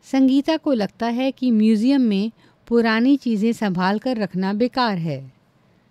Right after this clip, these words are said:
तुम उसे कैसे समझाओगे कि म्यूजियम होना कितना ज़रूरी है? तुम्हें क्या लगता है, इस पाठ का नाम बोलती इमारतें क्यों रखा गया? बोलती इमारतें।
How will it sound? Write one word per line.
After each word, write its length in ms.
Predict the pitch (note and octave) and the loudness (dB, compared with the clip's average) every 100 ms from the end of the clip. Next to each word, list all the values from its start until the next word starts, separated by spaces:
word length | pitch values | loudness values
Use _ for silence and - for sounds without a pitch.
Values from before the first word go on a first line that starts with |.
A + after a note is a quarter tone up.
| _ _ _ | _ _ _
तुम 200 | D4+ D4+ | 2 2
उसे 280 | - - B3 | -2 -6 -4
कैसे 340 | A3 F#3+ C#4 | -2 -4 -4
समझाओगे 920 | C#4 A3+ G3 F#3 E3+ D#3+ F3 G3 D4 _ _ _ _ | -2 -2 -2 -4 -4 -6 -6 -6 -6 _ _ _ _
कि 120 | C#4+ | 2
म्यूजियम 480 | A#3 A3+ G#3 C#4 C#4 | 4 4 2 2 2
होना 480 | A#3 G3+ G3+ B3+ E4+ _ _ _ _ | 0 -2 -2 -6 -8 _ _ _ _
कितना 320 | A3+ A3 A#3 | -8 -4 -2
ज़रूरी 480 | C#4 C#4+ C#4 B3+ B3 | 0 0 0 -2 -2
है? 360 | G#3+ G3 D#3 D3 _ _ _ _ _ _ _ _ _ _ _ _ | -4 -4 -6 -10 _ _ _ _ _ _ _ _ _ _ _ _
तुम्हें 260 | D#4 E4 F4+ | 0 4 2
क्या 200 | - B3 | 2 -2
लगता 320 | G3+ - F3+ | -4 -6 -8
है, 300 | E3+ E3 E3 _ _ _ _ _ | -6 -6 -10 _ _ _ _ _
इस 220 | C#4 D4+ | -6 -6
पाठ 400 | - - F#3 A3 | -6 -6 -4 -4
का 180 | - A#3 | -6 -6
नाम 380 | F#3+ F#3 A#3 C#4+ _ _ _ | -4 -4 -4 -6 _ _ _
बोलती 540 | F#3 G3 A3+ A#3+ - D#4 | -4 0 0 0 0 0
इमारतें 680 | B3 G3+ F3+ D#3+ E3+ A3+ E4 _ _ - | 0 -2 -2 -4 -6 -4 -4 _ _ -4
क्यों 220 | F4 F4 | -2 0
रखा 320 | A#3 - F3+ | -2 -6 -10
गया? 380 | D#3+ D3+ C3 D3+ _ _ _ _ _ _ _ _ _ _ _ _ _ _ _ _ _ _ _ _ _ _ | -8 -10 -12 -18 _ _ _ _ _ _ _ _ _ _ _ _ _ _ _ _ _ _ _ _ _ _
बोलती 600 | B3 G#3+ B3 C4+ - C4+ | -8 0 2 2 2 -2
इमारतें। 920 | C4+ A#3+ G#3 G#3+ G3 F#3 - C#3+ D3 | 0 -2 -2 0 -2 -4 -6 -6 -8